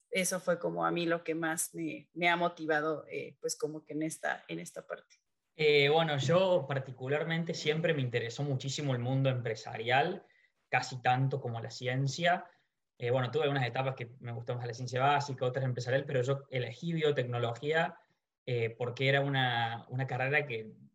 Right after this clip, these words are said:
Speaker 2: juntaba muchas cosas las que yo me gustaban, que era la ciencia y el emprendimiento. Yo sabía que desde biotecnología era mucho más fácil entrar al mundo, ya sea del emprendimiento particular o el mundo corporativo. Había mucha más innovación empresarial en eso que por ahí en otras ramas de la ciencia,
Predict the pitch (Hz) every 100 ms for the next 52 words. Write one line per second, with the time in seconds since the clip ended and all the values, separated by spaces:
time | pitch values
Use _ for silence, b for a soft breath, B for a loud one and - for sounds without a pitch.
0 | _ - - 127 139 151 156 165 - 151
1 | 160 151 139 131 151 143 - 131 135 127
2 | 151 170 175 147 135 127 135 147 160 160
3 | 151 151 147 131 123 127 135 127 123 127
4 | 131 123 139 135 120 123 123 131 127 120
5 | 113 - 143 139 127 127 131 139 127 -
6 | 127 - 143 147 b b b - 120 117
7 | 123 127 127 131 127 123 135 131 127 120
8 | 120 120 120 127 156 170 156 123 117 117
9 | 131 165 185 143 135 147 135 120 120 120
10 | 117 120 143 170 190 B B B _ 120
11 | 120 131 135 135 143 135 131 131 131 123
12 | 120 117 117 135 135 131 - 113 113 127
13 | 131 135 135 160 127 117 117 120 117 110
14 | 117 123 117 113 165 151 127